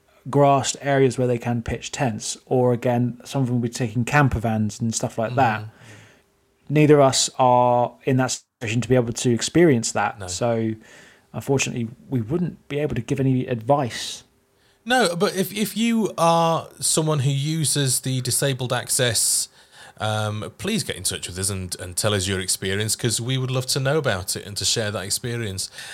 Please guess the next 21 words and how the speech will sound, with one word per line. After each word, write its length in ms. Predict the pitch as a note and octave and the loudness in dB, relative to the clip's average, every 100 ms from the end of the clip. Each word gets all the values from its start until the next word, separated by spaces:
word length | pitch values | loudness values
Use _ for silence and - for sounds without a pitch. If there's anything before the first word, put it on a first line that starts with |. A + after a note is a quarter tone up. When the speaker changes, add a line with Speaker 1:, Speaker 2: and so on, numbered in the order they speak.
| - - - | -14 -12 0
Speaker 2:
Um, 240 | B2 B2 | 0 2
so 220 | C3 D#3 | 2 2
the 180 | C#3+ C3+ | 2 2
new 160 | D#3 G#3 | 2 2
location 520 | F#3 - D#3+ B2+ C#3 | 2 2 2 2 2
of 120 | B2 | 0
the 80 | A#2+ | 0
village 340 | B2+ C3 B2 | 0 0 0
means 240 | C3+ C3+ A#2+ | 0 -2 -2
that 120 | G#2+ | -4
you 100 | A#2+ | -8
can 200 | - A2+ | -6 -4
reach 300 | A2+ - - | -4 -4 -4
it 80 | A#2 | -4
on 120 | G#2+ | -6
hard 340 | F#2 A#2 A2 | -4 -2 0
standing 320 | - G#2+ G2 G2 | 0 -2 -2 -4
ground 300 | G2 F#2+ G#2 | -2 -2 -2
all 180 | A#2 | -2
the 80 | G2 | -4
way, 320 | F2 E2+ E2+ | -6 -4 -6